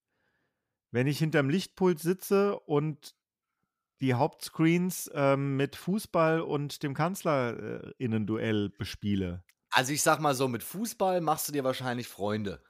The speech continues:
Speaker 2: Ja, das ist ja immer nett, wenn man irgendwo ist und dann Fußball gezeigt wird. Und
Speaker 1: Ja,
Speaker 2: dann
Speaker 1: Show
Speaker 2: kommen die
Speaker 1: ist in Offenbach.
Speaker 2: Ja, okay. Ah, gut, ja, trotzdem. Aber das Problem ist natürlich dann rechtlich. Also mit Übertragungsrechten darfst du das wahrscheinlich ja nicht.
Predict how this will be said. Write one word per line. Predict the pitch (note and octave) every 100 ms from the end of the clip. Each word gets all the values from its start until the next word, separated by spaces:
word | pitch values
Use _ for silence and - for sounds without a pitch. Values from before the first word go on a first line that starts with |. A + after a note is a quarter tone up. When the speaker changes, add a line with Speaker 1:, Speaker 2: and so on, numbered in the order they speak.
| _ _
Speaker 2:
Ja, | - F2+ G#2 C3+
das | G#2+
ist | -
ja |
immer | D3 C#3+
nett, | C3 C3
wenn | A2+
man | G#2+
irgendwo | A2+ A2+ A#2
ist | C#3
und | B2
dann | G#2+ G#2
Fußball | D3 - C3+
gezeigt | A#2+ B2+ A#2+ A#2
wird. | A#2+ A#2 A#2 G#2+
Und |
Speaker 1:
Ja, | G#2+
Speaker 2:
dann | G#2
Speaker 1:
Show | G#2+
Speaker 2:
kommen | B2+
die | D3+
Speaker 1:
ist | D3
in |
Offenbach. | B2+ C#3 B2+ F#2+ F2 - - _ _ _ _ _
Speaker 2:
Ja, | - F#2 F2+
okay. | F2 C3+ A#2+
Ah, | G#2
gut, | A2 E3
ja, | A2
trotzdem. | - A2+ - F2 E2
Aber | A2 A#2+ A#2
das | G2+
Problem | B2 B2 C#3 F#3
ist |
natürlich | E3+ D3 C#3+
dann | B2+
rechtlich. | G#2+ D3 - F#2 E2 -
Also | F#2 F#2
mit | F#2+
Übertragungsrechten | F2 F#2 G2+ G#2+ F#2 - F2+ - - D#2
darfst | C#2 -
du |
das | - -
wahrscheinlich | - D2+ E2+
ja | -
nicht. | F#2 A2